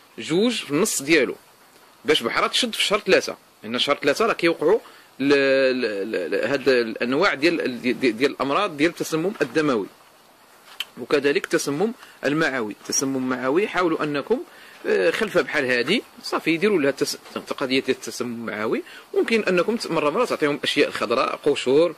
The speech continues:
يعني باش ديبانيو ما، ما، ما يبق-، ما تبقاوش غير السيكاليم،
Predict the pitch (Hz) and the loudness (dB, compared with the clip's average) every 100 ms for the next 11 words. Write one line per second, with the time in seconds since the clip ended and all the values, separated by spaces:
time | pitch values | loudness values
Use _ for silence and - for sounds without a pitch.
0 | - - - - 254 226 220 139 202 202 | -14 -20 -14 -2 0 2 0 0 0 2
1 | 185 220 220 185 156 156 113 156 143 - | 2 2 2 -2 -4 -2 0 0 -2 -2
2 | 170 156 - - 170 175 170 - 139 135 | -2 0 0 2 0 2 0 2 2 2
3 | 180 | 0